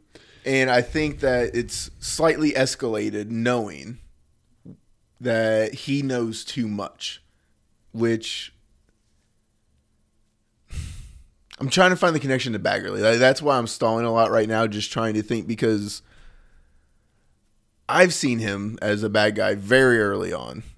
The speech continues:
And the more that we've talked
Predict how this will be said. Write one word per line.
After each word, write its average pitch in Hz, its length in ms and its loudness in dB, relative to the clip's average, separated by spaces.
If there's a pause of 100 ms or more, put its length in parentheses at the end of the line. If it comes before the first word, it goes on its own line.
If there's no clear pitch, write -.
(140)
And 104 580 -4 (120)
the 117 140 -4
more 151 240 6
that 135 140 6
we've 127 260 2
talked 127 560 -2